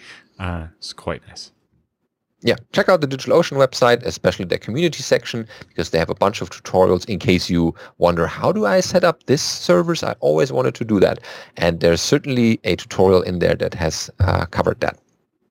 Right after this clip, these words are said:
Speaker 1: Yeah, I think there's over a hundred FreeBSD specific tutorials, uh,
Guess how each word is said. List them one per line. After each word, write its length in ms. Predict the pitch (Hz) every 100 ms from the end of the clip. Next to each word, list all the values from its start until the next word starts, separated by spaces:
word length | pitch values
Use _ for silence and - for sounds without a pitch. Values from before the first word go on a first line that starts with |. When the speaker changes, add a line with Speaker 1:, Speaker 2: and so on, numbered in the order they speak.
| _ _ _ _ _ -
Speaker 1:
Yeah, 160 | 90
I 20 | 101
think 140 | 104
there's 240 | 110 98 -
over 300 | 113 110 110
a 80 | 87
hundred 460 | - 110 117 123
FreeBSD 600 | - - 117 117 - 120
specific 420 | - 113 110 107
tutorials, 640 | - - 117 113 120 - - 104
uh, 340 | 98 90 85